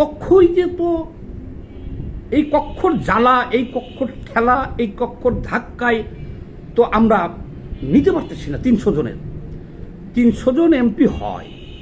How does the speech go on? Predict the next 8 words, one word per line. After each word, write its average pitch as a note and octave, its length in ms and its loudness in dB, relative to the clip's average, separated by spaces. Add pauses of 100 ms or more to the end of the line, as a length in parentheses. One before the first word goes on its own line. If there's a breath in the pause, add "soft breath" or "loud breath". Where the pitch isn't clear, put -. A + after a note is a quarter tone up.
(760)
এই D3 80 0 (160)
তিনশো B3 460 4
জন E4 160 8 (1080)
রাজা G3+ 260 4
বাদশার B3+ 500 0
বেতন, A#3+ 320 4 (640)
গাড়ি, A3+ 320 4 (800)
বাড়ি A3+ 320 4